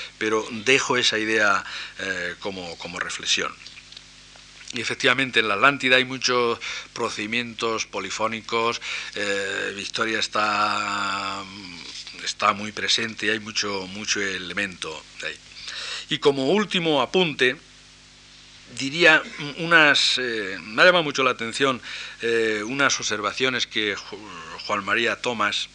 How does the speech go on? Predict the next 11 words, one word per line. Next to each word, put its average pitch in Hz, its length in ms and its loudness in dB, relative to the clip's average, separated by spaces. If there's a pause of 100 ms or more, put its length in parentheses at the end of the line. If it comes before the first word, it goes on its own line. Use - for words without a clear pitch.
que 95 60 -10
le 92 80 -8
conoció 98 420 -6
en 95 200 -8
Palma 101 280 -2
de 95 100 -10
Mallorca 92 560 -2 (500)
y 104 100 -12
que 92 340 -6
era 101 140 2
músico, 101 580 -2